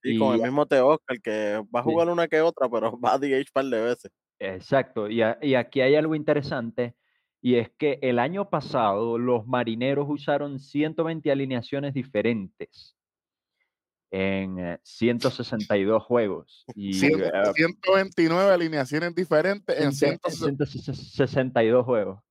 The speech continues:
Speaker 2: Y esa diversidad, eh, continuará, porque ya que les dio resultados, muy buenos resultados el, el año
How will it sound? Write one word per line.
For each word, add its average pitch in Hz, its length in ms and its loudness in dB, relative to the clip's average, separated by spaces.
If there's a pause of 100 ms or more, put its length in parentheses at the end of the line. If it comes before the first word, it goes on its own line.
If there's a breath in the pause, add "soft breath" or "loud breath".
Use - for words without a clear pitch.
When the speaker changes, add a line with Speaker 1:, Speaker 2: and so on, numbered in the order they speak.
(360)
Speaker 2:
Y 120 440 4
esa 139 360 2
diversidad, 131 760 0
eh, 95 280 -10
continuará, 101 680 -2 (920)
porque 101 240 -2
ya 107 200 2
que 123 120 4
les 123 120 2
dio 127 140 4
resultados, 120 760 0 (800)
muy 113 180 -2
buenos 120 280 0
resultados 104 640 -4
el, 85 200 -10 (100)
el 87 180 -6
año 90 360 -8